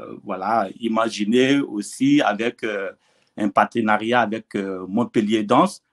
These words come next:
Donc, c'est deux grandes institutions, euh, d'art, euh, et j'ai proposé aussi à, à une grande artiste qui est Mathilde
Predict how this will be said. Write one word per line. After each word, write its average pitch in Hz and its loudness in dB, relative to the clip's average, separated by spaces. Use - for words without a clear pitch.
Donc, 120 0
c'est 120 2
deux 139 4
grandes 135 4
institutions, 127 -2
euh, 104 -2
d'art, 131 2
euh, 104 -2
et 117 2
j'ai 107 -2
proposé 143 4
aussi 165 2
à, 117 6
à 120 -4
une 120 -2
grande 151 0
artiste 131 -4
qui 120 -10
est 110 -6
Mathilde 110 -4